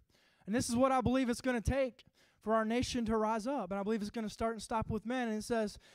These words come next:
"Then after doing all these things, I will pour out my spirit." Somebody say spirit.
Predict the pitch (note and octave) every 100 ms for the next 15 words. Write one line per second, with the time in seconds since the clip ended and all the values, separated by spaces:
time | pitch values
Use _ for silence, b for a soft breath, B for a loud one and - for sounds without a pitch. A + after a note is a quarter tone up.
0 | B B3 C#4+ D#4+ D4+ A#3 D#4+ D#4 D4 D4
1 | C#4 - D4 B3 A#3+ C#4 D4+ C#4 F3 -
2 | D4+ D#4 C#4+ C#4 C4 A#3 G3 - - -
3 | - C#4 A3 G3 D#4 C4 - G3+ - A3+
4 | F#3+ D3+